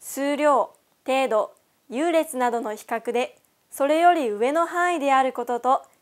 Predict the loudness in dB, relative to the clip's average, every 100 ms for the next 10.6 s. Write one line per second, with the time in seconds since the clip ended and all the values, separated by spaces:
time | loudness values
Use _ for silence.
0 | _ _ -2 0 2 -2 -2 0 0 0
1 | 0 2 2 0 -6 -6 -8 -8 -10 -8
2 | -8 -10 _ _ _ _ _ -6 -2 -2
3 | -4 -8 -4 -2 0 -2 -2 -4 -2 -2
4 | -4 -6 -10 -14 _ _ _ _ _ _
5 | _ _ _ _ _ _ _ _ _ -2
6 | 4 4 6 4 4 -2 _ _ _ _
7 | _ _ _ _ _ _ _ _ _ _
8 | _ _ -4 -2 -2 -2 -4 -4 -10 -8
9 | -2 0 0 -2 -4 -4 -4 2 4 6
10 | 4 0 0 2 0